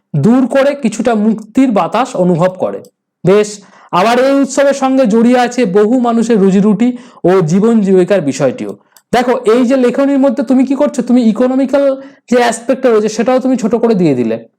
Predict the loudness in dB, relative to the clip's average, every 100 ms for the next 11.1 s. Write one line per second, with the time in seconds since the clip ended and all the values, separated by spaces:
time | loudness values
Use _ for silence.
0 | _ _ _ _ -18 -4 0 0 -2 -6
1 | -10 -20 _ _ _ _ _ -4 -2 0
2 | 0 0 -2 -4 -8 _ -4 -2 -2 -2
3 | 0 2 0 0 -2 -2 0 0 0 0
4 | 0 2 2 0 0 0 -2 -2 -4 -2
5 | -2 -2 -2 -2 -2 0 2 2 2 0
6 | -2 -4 -2 0 2 0 0 -2 0 -2
7 | 0 -2 -6 -12 -20 -10 -2 0 2 2
8 | 2 2 0 0 0 0 0 0 0 -2
9 | -2 -2 -4 -4 -4 -10 -8 -4 -2 -2
10 | -6 0 2 2 2 0 0 0 0 0
11 | -4